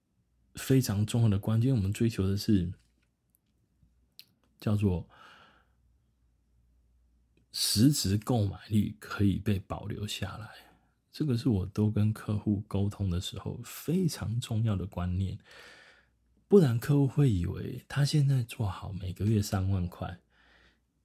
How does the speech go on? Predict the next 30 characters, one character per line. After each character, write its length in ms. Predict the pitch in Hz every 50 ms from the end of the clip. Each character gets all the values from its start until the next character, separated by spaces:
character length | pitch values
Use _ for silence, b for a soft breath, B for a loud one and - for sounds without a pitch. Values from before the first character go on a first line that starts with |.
| _ _ _ _ _ _ _ _ _ -
二 100 | 165 170
十 160 | - - 117
年 180 | 110 110 104 107
后、 180 | 117 127 117
三 240 | 107 - - 127 127
十 140 | 120 - 104
年 160 | 101 101 104
后， 120 | 113 117 110
甚 180 | 107 - 123
至 140 | 120 120 120
四 220 | 117 - - 143 113
十 160 | - - 98
年 200 | 92 87 85 87
后， 300 | 90 104 104 - - - _ _ _ _ _ _ -
诶， 220 | 117 147 170 170 - _ _ _ _ _ _ _ _ _
那 120 | - 156 156
他 260 | 151 - - 147 151
有 140 | 139 98 87
三 220 | 87 - 117 117
万 140 | 127 127 123
块 200 | 113 - - 113
可 180 | 107 - 95 98
以 120 | 104 104
用， 180 | 110 117 104 98
这 80 | 117
样 100 | 117 117
就 140 | 110 110 107
行 300 | 104 - - - 80 80
了 80 | 78 78
啊？ 160 | 80 87